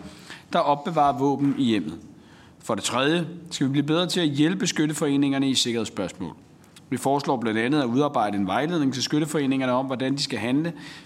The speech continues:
hvis deres medlemmer udviser bekymrende adfærd.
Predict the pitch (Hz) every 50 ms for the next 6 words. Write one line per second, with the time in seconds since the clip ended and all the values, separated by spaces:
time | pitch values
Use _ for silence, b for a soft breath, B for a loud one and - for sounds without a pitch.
0 | B - 165 151 170 147 123 104 117 123 143 160 175 160 147 139 139 139 139 139
1 | 131 123 127 - 120 - - 160 151 131 139 139 139 127 - - - - 98 101
2 | - - 107 87 -